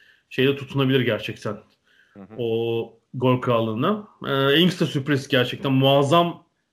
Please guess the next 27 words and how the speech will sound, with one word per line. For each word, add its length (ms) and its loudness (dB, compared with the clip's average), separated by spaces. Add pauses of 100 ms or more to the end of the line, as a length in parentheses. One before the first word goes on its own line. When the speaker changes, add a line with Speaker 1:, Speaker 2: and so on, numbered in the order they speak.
(200)
Speaker 1:
iş 240 -6
yaptı. 280 0
Sanıyorum 460 -2
Mane, 880 4 (500)
bir 100 0
oyuncu 280 2
daha 200 6
var. 100 6
Yani 180 2
takımına 420 2
doğrudan 360 4
en 140 2
fazla 280 0
puan 200 0
kazandıran 360 0
Speaker 2:
Hı 40 -2
hı. 40 -2
Speaker 1:
oyunculardan 460 2
biri. 100 -4
Yani 180 0
on 280 6
beş 240 4
Speaker 2:
Evet. 420 -20
Speaker 1:
puan 240 4
kazandırmış 680 0
Southampton'a. 720 2
Yani 320 0